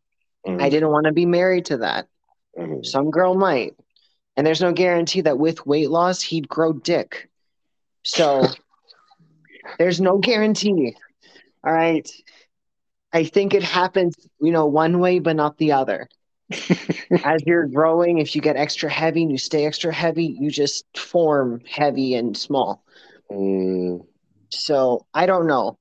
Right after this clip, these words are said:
Speaker 2: I don't know. I, I've never met anyone or seen, you know, dick difference with significant weight loss. If any of you listeners have, tell me,
Speaker 1: Mm.
Speaker 2: but don't show me.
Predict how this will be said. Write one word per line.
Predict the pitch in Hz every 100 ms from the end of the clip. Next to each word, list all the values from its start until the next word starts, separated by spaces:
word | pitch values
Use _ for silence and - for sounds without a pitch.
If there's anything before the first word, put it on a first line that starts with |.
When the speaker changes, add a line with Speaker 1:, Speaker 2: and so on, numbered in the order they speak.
| -
Speaker 2:
I | 147
don't | 160 160 156
know. | 147 123 113 _ _ _ _ _ _ _ _ _ _ _ -
I, | - 147 143 -
I've | 147 143
never | 151 151 156 143 - - - 143
met | 156 156
anyone | 151 160 160 156 151
or | 143
seen, | - - 160 151
you | 143
know, | 139 127 120 _
dick | 156 156 -
difference | 156 143 - 147 139 139
with | 139
significant | 147 139 135 139 139
weight | 123 135
loss. | 107 101 78 - - - - - _ _ -
If | 147 -
any | 151 175 185
of | 185 160
you | 165 175 175 175
listeners | 165 170 - 165 160
have, | - 156 151 185 214 - - _ _ _ _ _ _ _
tell | - 175 190
me, | 196 190
Speaker 1:
Mm. |
Speaker 2:
but | 165
don't | 160 156
show | - 143
me. | 113